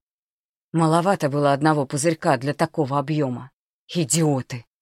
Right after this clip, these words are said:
Цыган перевёл раздражённый взгляд на Варвару, закрывшую вдруг, и нельзя было сказать, что Володя был сильно против,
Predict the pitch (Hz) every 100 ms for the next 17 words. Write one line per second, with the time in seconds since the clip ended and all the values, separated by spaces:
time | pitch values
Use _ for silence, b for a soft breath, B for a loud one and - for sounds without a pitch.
0 | _ _ _ _ _ _ _ _ _ -
1 | 156 156 147 151 143 160 143 131 120 135
2 | 123 139 131 131 - 139 - 131 131 123
3 | 151 143 131 _ _ _ _ 131 151 143
4 | 147 - 139 131 123 139 165 - - _
5 | 160 139 135 127 135 135 131 - 131 139
6 | 131 - 131 131 131 127 131 120 - 123
7 | 120 - 143 - -